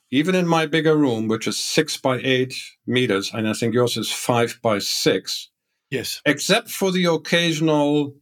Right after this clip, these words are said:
Speaker 1: ambient electronica track that I know has twenty-five hertz sub bass on it,
Speaker 2: Mm.
Speaker 1: because I,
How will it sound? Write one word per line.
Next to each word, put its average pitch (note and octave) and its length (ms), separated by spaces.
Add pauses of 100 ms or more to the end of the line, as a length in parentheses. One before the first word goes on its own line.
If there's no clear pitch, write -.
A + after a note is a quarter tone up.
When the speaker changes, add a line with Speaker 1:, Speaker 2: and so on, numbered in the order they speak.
(760)
Speaker 1:
ambient C#3+ 760
electronica C3 1080 (340)
track C3+ 460 (100)
that B2+ 160
I A#2+ 100
know C3 480
has A2 340
twenty-five A#2 680
hertz A2+ 520 (760)
sub - 380
bass G2 320
on E2+ 160
it, F#2+ 100
Speaker 2:
Mm. C3 160
Speaker 1:
because A2 260
I, A2 120